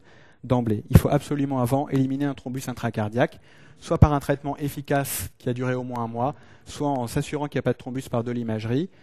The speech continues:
euh, une échographie transœsophagienne ou un scanner cardiaque.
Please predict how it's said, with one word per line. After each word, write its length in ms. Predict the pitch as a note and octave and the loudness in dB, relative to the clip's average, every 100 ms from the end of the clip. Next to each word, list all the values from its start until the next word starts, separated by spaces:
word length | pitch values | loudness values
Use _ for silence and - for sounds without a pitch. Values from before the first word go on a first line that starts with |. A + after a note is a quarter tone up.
| - _ - | -20 _ -8
euh, 220 | G#2+ G#2+ | -6 -4
une 140 | B2+ C3 | -4 -2
échographie 420 | C3 B2+ B2+ A#2+ | -2 0 0 -2
transœsophagienne 760 | - B2+ A#2+ A#2 A2+ A#2 C3 C#3 | -4 -6 -4 -2 0 0 0 -2
ou 60 | A#2+ | -4
un 40 | |
scanner 300 | - B2 A#2 | -4 -2 -2
cardiaque. 440 | - A2+ - - | -6 -10 -10 -16